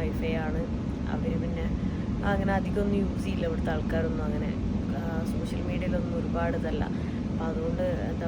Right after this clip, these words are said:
പറയുക, അധികം നെറ്റ്വർക്ക് ഒന്നും ഇല്ല. ഇനിയിപ്പോൾ നാളെയൊക്കെ പോകുന്ന സ്ഥലത്തൊക്കെ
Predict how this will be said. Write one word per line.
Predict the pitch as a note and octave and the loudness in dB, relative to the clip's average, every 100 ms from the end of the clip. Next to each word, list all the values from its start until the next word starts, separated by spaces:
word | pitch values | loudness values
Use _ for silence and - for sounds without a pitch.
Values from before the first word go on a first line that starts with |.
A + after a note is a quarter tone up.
| E3 | 0
പറയുക, | - - A#3+ - - - - - | 0 0 -2 -2 -2 0 -2 0
അധികം | - - - | 0 0 0
നെറ്റ്വർക്ക് | E3+ - E3 E3 - | 0 0 0 0 0
ഒന്നും | - E3+ D#3 | -2 0 0
ഇല്ല. | D#3+ D#3 - - | -2 -2 -2 -2
ഇനിയിപ്പോൾ | - - - E3+ - F3+ | -2 -2 -2 -2 -2 0
നാളെയൊക്കെ | E3+ F3 F3 | 0 0 -2
പോകുന്ന | F3+ E3+ F3+ | -2 -2 -2
സ്ഥലത്തൊക്കെ | F#3 E3+ E3+ E3+ F3 | 0 0 0 -2 0